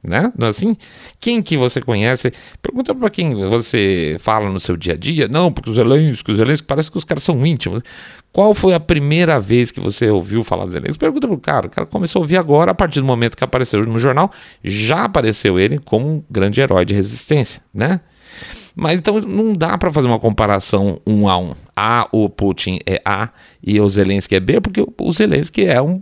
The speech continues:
um personagem novo, é um, um personagem sem histórico. E co-, você não consegue, é, dar uma carga positiva de informação, transformar o cara em herói,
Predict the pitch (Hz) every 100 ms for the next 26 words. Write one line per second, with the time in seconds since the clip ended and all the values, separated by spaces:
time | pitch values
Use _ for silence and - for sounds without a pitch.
0 | - 214 190 202 240 208 196 185 247 262
1 | 170 185 117 - 104 113 120 - 123 123
2 | 143 147 135 - 180 214 220 - _ 147
3 | 131 90 - - 117 - - 135 - 180
4 | 175 175 175 185 160 - - - - 104
5 | 95 90 107 117 104 - 135 156 120 110
6 | 101 117 101 95 - 170 165 120 107 107
7 | 98 85 - - 151 170 147 139 120 120
8 | 107 107 110 101 92 92 151 151